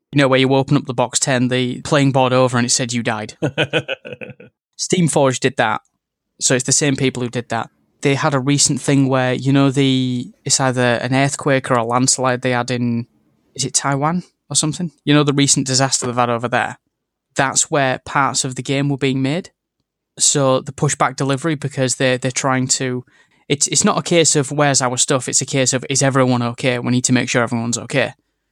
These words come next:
Speaker 1: which is really quite nice. They said, you know, "We need to make sure everyone's fine and okay before we do anything else."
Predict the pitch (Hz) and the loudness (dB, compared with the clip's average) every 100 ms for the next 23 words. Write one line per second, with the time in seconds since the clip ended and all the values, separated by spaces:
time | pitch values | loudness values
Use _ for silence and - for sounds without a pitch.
0 | _ - 139 147 151 143 - 123 113 113 | _ -4 0 2 4 2 2 0 0 -4
1 | - 131 135 131 127 123 135 135 135 120 | -2 0 0 2 2 4 2 2 0 0
2 | - 120 123 120 - 131 123 120 120 117 | 0 0 0 -4 0 0 0 0 -4 -4
3 | - 120 - - 120 120 117 117 113 117 | -2 -2 -2 -2 0 0 -4 -6 -6 -6
4 | 107 - | -4 -8